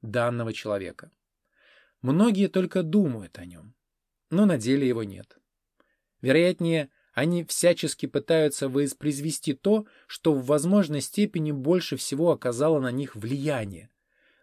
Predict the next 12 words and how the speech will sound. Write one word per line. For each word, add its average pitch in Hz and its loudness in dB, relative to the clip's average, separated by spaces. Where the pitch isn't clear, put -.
но 151 4
в 147 -4
действительности 165 -2
не 175 2
приходят 143 -4
к - -20
тому 135 -4
по 143 -2
высокой 123 -2
вероятности 135 -2
непонимания, 151 0
что - -6